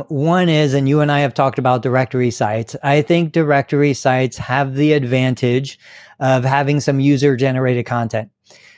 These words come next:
So on the directory, I have about eight hundred member listings. These are individual therapists, private practice owners that have come to my site, created their own user profiles.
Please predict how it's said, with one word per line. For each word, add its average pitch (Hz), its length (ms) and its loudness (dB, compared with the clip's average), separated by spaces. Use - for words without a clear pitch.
So 135 580 2
on 151 340 2
the 156 120 4
directory, 147 640 4
I 123 100 2
have 127 180 0
about 123 300 0
eight 160 200 2
hundred 147 440 0
member 131 400 0
listings. 147 560 0
These 127 220 0
are 131 120 0
individual 131 540 0
therapists, 147 640 0
private 131 360 -2
practice 139 440 0
owners 135 360 0
that 123 100 0
have 117 120 -4
come 147 260 -4
to 139 100 -6
my 135 160 -2
site, 131 400 -2
created 139 480 2
their 139 220 0
own 139 220 -2
user 135 340 0
profiles. 127 840 0